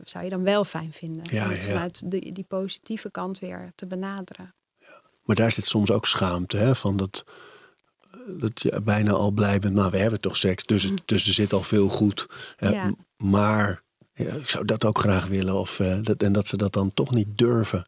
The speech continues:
Speaker 1: Nee.
Speaker 2: uit te spreken. Ook, ook, ja, echt vanuit schaamte, denk ik.
Speaker 1: Ja, dat denk ik ook. En ik denk, kijk, seksualiteit is echt wel een groot onderdeel van ieders leven. En v-, in vergelijking met hoe groot het is, praten we er relatief echt veel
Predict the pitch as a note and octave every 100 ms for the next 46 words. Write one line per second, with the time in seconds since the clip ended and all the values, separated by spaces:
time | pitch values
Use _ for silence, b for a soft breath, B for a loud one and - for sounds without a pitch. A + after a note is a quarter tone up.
0 | _ - G#3+ G#3+ G#3 G3+ G#2+ A2 - -
1 | G#2 G2+ G2+ - A2 - - D3 - -
2 | - - - F#2+ - - D#3+ D3 F#2+ F2+
3 | F2+ F#2+ - _ - C4+ A3+ G#3+ A3+ A3
4 | G3+ - G#3+ A#3+ - G3+ G#3 G#3+ G#3+ -
5 | - A3 - G#3+ - G#3 G#3+ - G#3+ A3
6 | - b b b - A3+ - A3+ A#3+ A#3
7 | G3+ F#3 - G3+ G3+ - A3+ C#4 A3+ F3+
8 | F#3 F#3+ F#3 - G3+ F#3 E3+ G3 G#3+ A3+
9 | F#3+ F#3 F#3 F#3+ F#3 _ _ _ - -
10 | G#3 F#3+ F#3+ G3 G3+ G3 G3 G3 - A3+
11 | A#3+ G3 F#3+ - - - G3+ A#3 - F#3
12 | F3+ F#3 F#3 F#3 A3+ - - - - -
13 | B3 G3 F3+